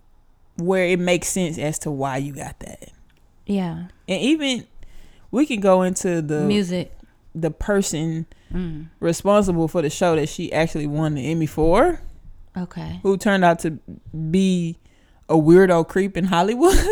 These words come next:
Speaker 1: <laughs>
Speaker 2: God damn.
Speaker 1: But again, when you win early and you win big, sometimes you don't critique it. It's hard to be cri-, criti-, who's gonna tell me anything?
Speaker 2: Right.
Speaker 1: You know what I'm
Speaker 2: Yeah.
Speaker 1: saying? I can do whatever the fuck I want. Look at my cosigns.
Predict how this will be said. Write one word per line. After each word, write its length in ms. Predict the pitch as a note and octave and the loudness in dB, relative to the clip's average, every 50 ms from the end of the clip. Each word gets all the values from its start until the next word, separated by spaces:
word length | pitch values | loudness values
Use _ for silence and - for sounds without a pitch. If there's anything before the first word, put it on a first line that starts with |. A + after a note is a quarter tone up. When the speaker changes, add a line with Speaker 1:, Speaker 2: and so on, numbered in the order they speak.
| F#4+ E4+ | 2 2
Speaker 1:
<laughs> 200 | - - - - | 0 -4 -10 -8
Speaker 2:
God 220 | A3 A#3+ A#3+ A3 | -4 -4 -4 -4
damn. 600 | - - E3 E3+ E3+ E3 D#3+ D#3+ D#3+ D#3 D#3 E3 - - - - | -6 -6 -6 -6 -6 -6 -6 -8 -8 -10 -10 -12 -14 -14 -8 -4
Speaker 1:
But 640 | F3 F3+ F#3+ A3+ A#3 A3+ A3 G#3+ G#3 F3 - - _ _ _ _ _ _ _ _ _ - | 2 6 8 8 8 8 6 4 4 2 0 -6 _ _ _ _ _ _ _ _ _ -2
again, 600 | - G3+ G3 A3+ B3 A3+ D3+ B2 F#2+ F2+ D#3 E3+ F3 - - - | -2 0 2 2 2 0 0 -2 -4 -6 -8 -10 -12 -14 -12 -8
when 200 | F3 G3+ G#3+ G#3 | -4 -2 0 0
you 140 | G#3 G#3+ | 0 0
win 300 | A3+ B3+ C#4+ D4+ D4 A3+ - | 0 0 2 0 0 -2 0
early 500 | - F3 F#3+ F3 D#3+ D3 C#3+ D3 E3+ D#3+ - - | 0 0 2 2 0 0 -2 -4 -4 -6 -6 -4
and 160 | E3 F3 F3+ | -2 0 0
you 120 | F#3 F#3 | 0 -2
win 300 | F#3 F#3+ G3 F3+ E3+ F3 | -2 -2 -4 -4 -6 -4
big, 300 | D#3+ F3+ F3+ F3+ E3+ D#3+ | -2 -2 0 0 0 -2
sometimes 480 | - - F3 F3 - F3+ E3 E3 F3 - | -4 -8 -8 -8 -6 -6 -6 -6 -6 -8
you 60 | E3+ | -10
don't 420 | D#3+ D#3 D#3+ D#3 E3 E3+ D#3+ - - - - - - - - | -10 -8 -6 -6 -4 -4 -6 -8 -12 -16 -20 -20 -20 -18 -8
critique 440 | - - F#3 F3+ - B3+ B3+ A3 - | -4 -4 -4 -2 0 0 -2 -2 -4
it. 40 | - - - | -8 -14 -10
It's 180 | - D#3+ F#3+ - | -6 -6 -4 -4
hard 420 | G#3+ G3+ - A#3 A3+ A3+ A3 A3 | -6 -4 0 2 2 2 2 0
to 80 | - G3+ | -4 -8
be 180 | F#3 F#3 F#3+ F3 | -6 -6 -6 -6
cri-, 220 | - - - - _ _ _ _ _ - | -8 -8 -10 -10 _ _ _ _ _ -20
criti-, 260 | - F#3+ - - - | -14 -12 -10 -10 -6
who's 200 | G3 B3+ C#4 C#4 | -6 -4 -4 -2
gonna 140 | B3+ A#3+ A3+ | -2 -4 -4
tell 120 | A#3+ A#3 | -4 -4
me 120 | A3 G#3+ G#3+ | -4 -4 -4
anything? 300 | A3+ G#3 E3+ - F#3+ - _ _ _ _ _ - | -4 -4 -6 -6 -10 -18 _ _ _ _ _ -6
Speaker 2:
Right. 440 | A3+ C4+ D4+ A3 F3 E3+ E3+ F3 - - _ _ _ _ _ _ _ | -4 -2 -2 -2 -2 -4 -8 -10 -12 -16 _ _ _ _ _ _ _
Speaker 1:
You 140 | - F3+ G#3+ | -4 0 2
know 80 | A#3 B3 | 4 4
what 60 | A#3 | 4
I'm 40 | B3+ | 2
Speaker 2:
Yeah. 80 | B3 A#3+ | 2 2
Speaker 1:
saying? 20 | |
I 100 | - B3+ | 2 2
can 140 | C4 C#4+ A#3 | 0 0 0
do 80 | A#3+ A3+ | 0 2
whatever 340 | G#3+ G3 - - G#3+ G#3+ | 0 2 2 2 0 0
the 60 | G3+ F#3+ | -2 -4
fuck 160 | - G#3 G3+ | -4 -4 -2
I 80 | F#3+ | -2
want. 240 | F#3 F#3+ G#3 G3 - | -2 -2 -4 -4 -4
Look 120 | F3+ B3 A#3 | -4 -4 -2
at 60 | A3+ | -2
my 100 | F#3 E3+ | -4 -4
cosigns. 600 | - F#3 F3+ - - - - - E3 - - | -4 -6 -6 -8 -8 -12 -12 -14 -16 -18 -20